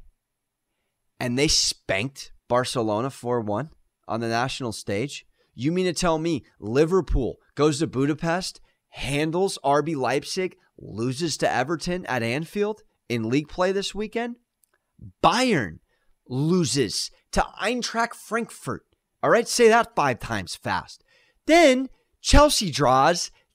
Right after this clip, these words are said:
then Barca draws, and I'm over here like, "Why are we touching soccer?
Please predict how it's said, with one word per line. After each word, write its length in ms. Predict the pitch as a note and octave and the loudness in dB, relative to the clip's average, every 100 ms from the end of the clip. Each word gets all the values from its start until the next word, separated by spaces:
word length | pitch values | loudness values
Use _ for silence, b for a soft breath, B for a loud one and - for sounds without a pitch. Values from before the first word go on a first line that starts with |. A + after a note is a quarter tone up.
| _ | _
then 500 | F4+ D#4+ C#4 C#4 C4+ _ _ _ _ | 8 10 10 6 0 _ _ _ _
Barca 420 | C#4 D4 - C4 | 6 6 6 0
draws, 640 | D#3+ D3 B2 B2 G3+ - - _ _ | 2 4 4 4 2 -2 -10 _ _
and 140 | - C#4 | 0 4
I'm 140 | D4+ | 8
over 200 | D#4 C#4 | 8 8
here 180 | B3 B3+ | 6 6
like, 380 | A3+ A3 G#3 - _ _ _ _ _ _ _ _ _ | 8 6 4 -4 _ _ _ _ _ _ _ _ _
"Why 240 | C#3+ G3 A3+ | 0 6 6
are 40 | |
we 120 | G#3+ | 6
touching 380 | E3+ G3+ - C3+ | 2 0 0 -4
soccer? 400 | - B2 E2+ - | -2 -2 -2 -8